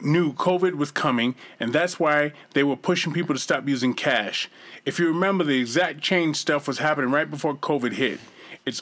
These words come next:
all to keep us in debt as well. Or you can say because they didn't want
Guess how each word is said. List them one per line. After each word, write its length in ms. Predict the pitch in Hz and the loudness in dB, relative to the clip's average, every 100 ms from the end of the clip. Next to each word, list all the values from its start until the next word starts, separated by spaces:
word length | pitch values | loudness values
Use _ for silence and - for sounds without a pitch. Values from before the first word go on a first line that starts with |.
| - | -2
all 220 | 160 190 | 2 2
to 100 | 190 | 0
keep 260 | 185 196 190 | -2 -2 2
us 200 | 180 175 | 0 0
in 120 | 139 | -2
debt 240 | 110 147 127 | 0 0 0
as 200 | 123 107 | -4 0
well. 320 | 135 101 85 - - - - | 0 0 -4 -12 -20 -20 -6
Or 160 | 147 170 | 0 2
you 140 | 180 | 2
can 160 | 170 160 | 2 0
say 300 | - 147 143 | 2 2 2
because 420 | 123 127 151 139 | 0 0 0 2
they 140 | 127 | 2
didn't 360 | 123 156 160 165 | 2 2 0 2
want 280 | 147 143 | 2 2